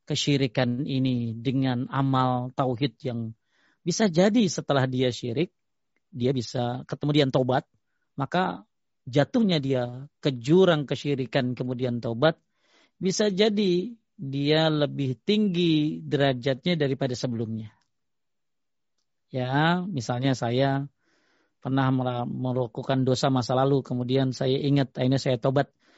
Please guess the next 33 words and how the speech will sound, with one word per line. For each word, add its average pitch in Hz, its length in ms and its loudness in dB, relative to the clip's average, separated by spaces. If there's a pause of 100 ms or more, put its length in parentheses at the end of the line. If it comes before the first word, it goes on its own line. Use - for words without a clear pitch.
(220)
Maka 156 160 0
bisa 220 240 2
jadi 151 240 2
dosa 151 240 2
masa 143 240 2
lalu 147 240 2
itu 190 80 4
sebagai 156 640 0
loncatan 151 800 -2
untuk 131 400 -6
lebih 117 240 -2
baik 110 160 -6
lagi. 127 320 -12 (1200)
Ya, 143 480 0 (640)
makanya 160 800 4 (260)
kalau 131 320 4
and-, 131 320 4
pertanyaannya, 143 1400 4 (240)
kalau 139 640 2
balik 151 320 4
lagi 196 240 4
nggak 233 160 4
Pak 170 80 0
Ustadz, 156 400 2 (160)
amal 156 240 2
saya, 151 320 2
kan 196 240 -2
amal 175 240 0
saya 214 160 2
hilang 156 400 0
tuh 190 80 2
karena 143 240 -2
syirik. 139 480 -4